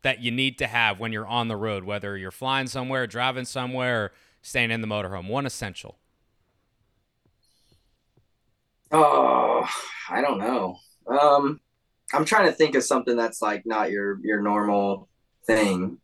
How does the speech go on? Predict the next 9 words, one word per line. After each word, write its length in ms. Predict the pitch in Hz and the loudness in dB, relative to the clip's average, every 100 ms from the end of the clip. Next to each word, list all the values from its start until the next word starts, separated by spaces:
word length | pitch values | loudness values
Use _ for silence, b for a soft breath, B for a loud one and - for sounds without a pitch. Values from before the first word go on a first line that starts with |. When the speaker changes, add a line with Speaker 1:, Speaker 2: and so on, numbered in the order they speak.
| - | -4
Speaker 2:
I 100 | 98 | 0
guess, 360 | 95 92 - - | 2 2 2 2
that, 280 | 95 92 _ _ 85 | 2 0 _ _ -6
that 100 | 92 | -2
I 120 | 92 | 0
would 120 | 95 | -2
have. 420 | - - - - - | -4 -6 -6 -6 -6
But, 280 | - - - | -2 -2 0
uh, 320 | - - - | 0 2 0